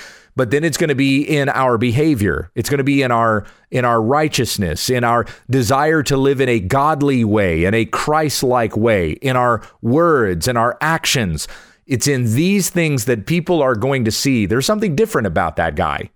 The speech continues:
There's something different about that woman, this person. They're different because they serve the God of heaven instead of the God of this world." What sets us apart is Christ.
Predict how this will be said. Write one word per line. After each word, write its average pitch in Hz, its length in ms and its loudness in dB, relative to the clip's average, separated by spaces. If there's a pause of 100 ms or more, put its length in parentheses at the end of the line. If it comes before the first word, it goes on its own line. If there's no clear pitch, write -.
(480)
There's 92 160 -4
something 147 340 -2
different 196 320 0
about 156 360 0
that 139 300 0
woman, 127 600 -2 (220)
this 131 240 -2
person. 131 500 -2
They're 117 140 2
different 110 560 -2 (720)
because 123 600 0
they 113 440 0 (260)
serve 165 520 0
the 139 100 0
God 127 240 0
of 113 140 0
heaven 107 540 0 (120)
instead 113 340 -2
of 95 60 -4
the 87 80 -4
God 98 220 0
of 85 80 -2
this 90 200 -2
world." 85 460 -2 (840)
What 110 260 0
sets - 360 0
us 156 140 -2
apart 113 500 -2 (380)
is 101 160 -4
Christ. - 560 -4